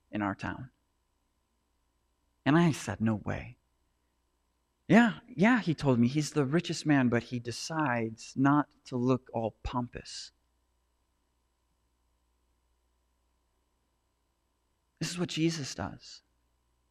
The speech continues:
The King of Kings, the, the, the one who owns the cattle on Thousand Hills, the one who's created all things, the one who's created you, who's created me, who's created every single tree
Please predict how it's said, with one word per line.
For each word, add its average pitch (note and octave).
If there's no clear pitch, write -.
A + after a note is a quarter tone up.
The D#3
King G3
of E3
Kings, E3+
the, D3+
the, D#3
the D#3
one F3
who F3+
owns D#3+
the B2+
cattle D#3
on C#3+
Thousand D#3+
Hills, C#3+
the D#3
one E3+
who's F3+
created D#3
all F3
things, C#3
the D3+
one F3
who's F3+
created D#3+
you, E3
who's D3
created C#3+
me, E3+
who's D3
created E3+
every G3
single D#3+
tree C3+